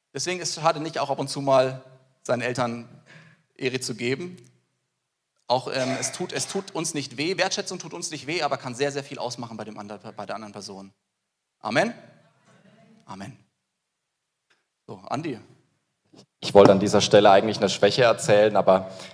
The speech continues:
Speaker 2: da das ja jetzt aufgenommen wird auf Livestream, sag ich auch einfach mal, „Danke Mama, danke Papa.“ <laughs> Ihr habt's vorhin schon gemerkt, ich brauch meinen Vater, um Sachen am Auto rumzuschrauben und, ähm, meine Mutter macht ganz viel mit meiner Tochter.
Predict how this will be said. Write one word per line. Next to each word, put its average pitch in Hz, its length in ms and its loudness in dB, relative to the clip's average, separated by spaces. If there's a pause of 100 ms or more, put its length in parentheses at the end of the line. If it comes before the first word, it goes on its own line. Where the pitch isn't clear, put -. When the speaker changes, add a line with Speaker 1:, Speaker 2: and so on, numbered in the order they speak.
(140)
Speaker 2:
da 95 100 2
das 113 160 -2
ja 113 80 4
jetzt 101 160 -2
aufgenommen 123 600 2
wird 113 140 2
auf 107 160 2
Livestream, 110 500 2
sag 107 220 0
ich 104 140 -6
auch 104 100 0
einfach 107 280 0
mal, 101 380 2
„Danke 135 260 2
Mama, 135 380 4
danke 120 300 -2
Papa.“ 139 540 2
<laughs> - 60 -12 (1900)
Ihr 113 80 6
habt's 123 160 4
vorhin 143 180 6
schon 147 140 0
gemerkt, 127 360 4
ich 110 140 -12
brauch 131 180 6
meinen 120 300 4
Vater, 123 380 6
um 117 200 0
Sachen 120 300 2
am 113 100 0
Auto 135 240 4
rumzuschrauben 131 840 2
und, 110 360 0
ähm, 110 400 4
meine 110 240 4
Mutter 123 280 4
macht 120 220 2
ganz 117 220 0
viel 123 180 -6
mit 117 120 -4
meiner 110 260 2
Tochter. 107 560 2